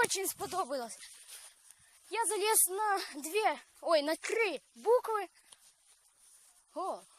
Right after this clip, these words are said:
Д теж привлекательно. Ребят, в мене вже кров з фака йде. Отвечаю. Я тільки що в колючку вдовбанувся. Ні, на Д важко залізти.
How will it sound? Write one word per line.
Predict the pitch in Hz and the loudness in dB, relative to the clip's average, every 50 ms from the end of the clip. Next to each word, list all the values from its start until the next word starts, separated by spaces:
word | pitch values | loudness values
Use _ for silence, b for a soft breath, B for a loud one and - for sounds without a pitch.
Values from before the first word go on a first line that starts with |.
| - - - | -20 -20 -18
Д | 233 208 196 254 262 311 | -16 -10 -6 -4 -4 -4
теж | - 370 330 381 381 - | -2 -2 -2 -2 -2 -4
привлекательно. | - - 415 381 370 311 302 294 285 - - 262 220 - - - 208 185 - b b b b b b b b b b b b b - | -6 -8 -8 -6 -6 -6 -6 -6 -6 -4 -2 -2 -2 -2 -4 -10 -12 -14 -20 b b b b b b b b b b b b b -4
Ребят, | 240 339 339 294 | 0 2 2 2
в | 240 | 4
мене | 269 294 330 339 | 2 2 2 4
вже | 294 285 - 370 370 - - | 6 6 6 4 4 0 -2
кров | - 320 330 403 403 320 | -4 0 4 6 8 8
з | - - - - | 10 8 8 8
фака | - 339 359 427 - - 359 | 8 10 10 10 10 8 4
йде. | 330 254 220 269 262 220 196 - - - - - - - - - | 4 2 -2 -6 -6 -6 -6 -10 -14 -16 -16 -14 -14 -14 -14 -14
Отвечаю. | - 254 - 277 302 - - 359 285 240 220 - - - - - _ - - - - - - - | -14 -14 -12 -8 -6 -2 -2 0 -2 -2 -4 -8 -12 -18 -20 -20 _ -20 -20 -20 -20 -20 -12 -8
Я | 277 311 | -6 -6
тільки | - 339 302 - 349 | -6 -6 -4 -2 0
що | - 415 | 0 0
в | 349 - | 0 0
колючку | - 392 427 392 440 440 349 - - - 302 277 | 0 0 0 2 2 2 2 0 -4 -6 -8 -8
вдовбанувся. | 247 247 226 233 226 220 254 294 254 247 320 392 403 427 415 359 - - 277 - - - _ - - - - - - - - _ _ _ _ _ _ - - - - - - - - - - - - - - - - - - - - B B B B B B B B B - - B B B B B B B B B B B - | -8 -10 -10 -12 -10 -8 -8 -8 -6 -4 -4 -2 -2 -2 -2 0 0 -2 -2 -4 -12 -20 _ -20 -20 -20 -20 -20 -20 -20 -20 _ _ _ _ _ _ -20 -20 -20 -20 -20 -20 -20 -20 -20 -20 -20 -12 -10 -8 -8 -8 -10 -14 -18 -16 B B B B B B B B B -20 -20 B B B B B B B B B B B -12
Ні, | - 320 349 311 | -6 -2 -2 -2
на | 277 277 277 269 | 0 -2 -4 -4
Д | 247 330 415 415 370 | -2 4 6 6 6
важко | 285 277 381 415 440 427 - - 370 | 8 8 8 8 8 8 6 2 4
залізти. | - 311 320 277 269 285 269 - - - 240 214 | 2 4 2 2 0 0 2 2 2 0 -2 -8